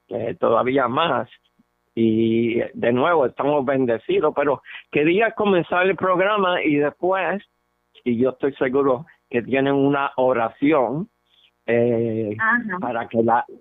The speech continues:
Speaker 1: para que la hagan. Pero voy a leer del librito que se ha convertido ya bastante famoso aquí en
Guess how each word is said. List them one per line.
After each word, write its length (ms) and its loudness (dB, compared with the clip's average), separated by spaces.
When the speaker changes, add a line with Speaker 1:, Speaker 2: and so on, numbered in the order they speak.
Speaker 1:
para 260 0
que 140 0
la 220 2
hagan. 240 0
Pero 220 0
voy 240 2
a 120 2
leer 560 0
del 480 -2
librito 920 -2
que 280 -2
se 140 -6
ha 100 -4
convertido 640 0
ya 300 0
bastante 680 0
famoso 600 0
aquí 320 2
en 420 -2